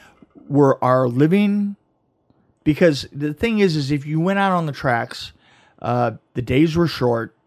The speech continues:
the nights were long, uh, and, and what you wanted to do is you didn't wanna waste the time going back out there again. So we just, we just left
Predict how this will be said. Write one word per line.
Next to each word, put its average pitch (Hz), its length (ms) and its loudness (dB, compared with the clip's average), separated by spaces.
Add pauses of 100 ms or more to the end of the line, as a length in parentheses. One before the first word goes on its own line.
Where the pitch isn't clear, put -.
(100)
the 120 80 -8
nights 143 340 -6
were 170 100 -2
long, 107 460 -8 (540)
uh, 117 440 -2 (840)
and, 131 220 -2
and 127 220 -2
what 160 140 2
you 151 140 2
wanted 143 420 0
to 135 60 -4
do 190 380 6
is 139 200 2 (280)
you 165 140 2
didn't 175 280 2
wanna 156 200 0
waste 147 380 2
the 113 60 -12
time 135 340 0
going 123 280 -2
back 113 260 -4
out 202 180 -2
there 135 120 0
again. 123 240 -4
So 165 140 -6
we 175 100 -4
just, 160 300 -10 (220)
we 147 180 -4
just 160 260 -10 (640)
left 160 600 -2